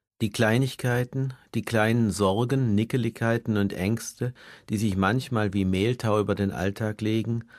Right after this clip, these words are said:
fallen ohne weitere Beachtung durch die Gitter des Siebes. Was hängen bleibt, sind die großen und wichtigen Dinge. Die Befreiung von unwichtigen, aber belastenden Nebensächlichkeiten ist eine Sache.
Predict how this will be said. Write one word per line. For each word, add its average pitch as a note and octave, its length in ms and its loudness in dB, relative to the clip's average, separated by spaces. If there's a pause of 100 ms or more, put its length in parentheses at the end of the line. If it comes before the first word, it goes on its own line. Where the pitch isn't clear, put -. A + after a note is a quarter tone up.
(440)
fallen G#2+ 400 2
ohne A#2+ 360 0
weitere A2 340 0
Beachtung G#2 680 -2
durch G2+ 160 -2
die G2 160 -4
Gitter G2+ 300 -4
des - 240 -8
Siebes. F2+ 520 -8 (920)
Was F#2 240 -2
hängen A#2+ 300 2
bleibt, B2+ 500 -2 (100)
sind G#2+ 300 -2
die F#2+ 60 -4
großen G#2+ 540 -2
und G2+ 240 -4
wichtigen F#2 460 -2
Dinge. E2+ 360 -4 (1600)
Die C3+ 80 2
Befreiung B2 600 2
von A2+ 200 0
unwichtigen, B2+ 880 -2
aber F2 220 -2
belastenden G2 840 -2
Nebensächlichkeiten G#2+ 1120 -2
ist G2+ 180 -4
eine F2 280 -2
Sache. - 420 -8